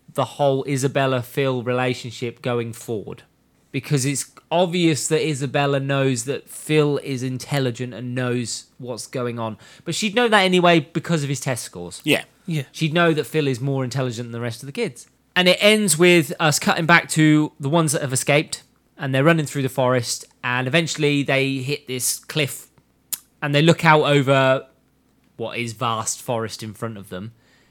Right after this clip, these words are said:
Speaker 1: and they, sun is rising, and they say, "This is our first real sunrise." And it ends. So, The Promised Neverland.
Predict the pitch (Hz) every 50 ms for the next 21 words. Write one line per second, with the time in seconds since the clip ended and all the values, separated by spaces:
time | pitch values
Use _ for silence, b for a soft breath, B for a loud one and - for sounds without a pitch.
0 | b b b - 117 120 117 117 120 117 110 - b b b - 120 117 117 120
1 | 117 117 113 _ _ _ _ - - - - 147 135 127 120 98 120 120 113 110
2 | 104 95 107 104 104 107 107 110 110 104 - 123 113 110 113 101 _ _ - 135
3 | 120 - 123 113 - 120 117 113 - - 123 117 113 110 - - - - - -
4 | _ _ - - _ _ - 120 117 123 131 120 117 113 110 107 104 98 _ _
5 | _ _ _ _ _ _ _ - - - 139 120 95 87 85 85 92 95 - -
6 | _ _ _ _ _ _ _ _ - 147 127 113 76 95 - - 95 104 - -
7 | _ _ _ _ _ _ _ _ _ - - - - - 165 156 123 107 - -
8 | _ _ _ _ _ - - - - 170 202 196 185 - - 180 160 143 135 123
9 | 117 107 110 110